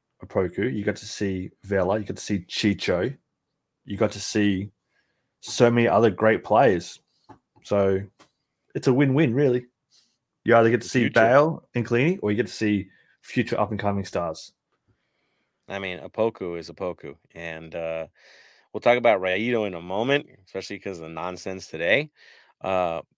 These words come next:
Speaker 2: but I have a funny feeling that Opoku will get sold for higher value than Brian when this is all said and done. I have a funny feeling about that.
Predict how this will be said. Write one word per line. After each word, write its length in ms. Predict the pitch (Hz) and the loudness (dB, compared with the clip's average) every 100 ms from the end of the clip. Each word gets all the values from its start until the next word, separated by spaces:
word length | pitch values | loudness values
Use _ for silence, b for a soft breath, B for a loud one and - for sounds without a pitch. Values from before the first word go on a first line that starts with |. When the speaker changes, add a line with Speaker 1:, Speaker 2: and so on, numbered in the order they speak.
| _ _ _ _ _ _ _ _ | _ _ _ _ _ _ _ _
Speaker 2:
but 160 | 107 104 | 2 4
I 120 | 127 | 2
have 160 | 175 | 0
a 60 | 190 | -2
funny 300 | - 135 135 | -2 -2 -2
feeling 320 | - 110 123 | -2 -2 0
that 200 | 113 98 | -2 -4
Opoku 240 | - 110 - | -2 -4 -2
will 140 | 110 | -6
get 160 | 98 - | -4 -8
sold 340 | - 98 104 | -6 -6 -6
for 160 | - 92 | -8 -10
higher 340 | 85 92 95 | -8 -6 -6
value 380 | 87 90 92 90 | -4 -4 -4 -6
than 140 | 85 82 | -10 -10
Brian 380 | 85 85 85 | -8 -6 -8
when 120 | 85 82 | -10 -12
this 100 | 85 | -14
is 140 | 85 | -12
all 140 | 80 | -12
said 220 | - 80 82 | -10 -10 -10
and 120 | 80 | -10
done. 220 | 73 67 _ _ _ _ - | -10 -12 _ _ _ _ -6
I 80 | 160 | -2
have 140 | 208 | 0
a 40 | |
funny 300 | 139 117 110 | 0 0 -2
feeling 380 | 95 - 82 78 | -2 -6 -8 -8
about 260 | 80 73 - | -12 -14 -8
that. 240 | 76 73 | -8 -8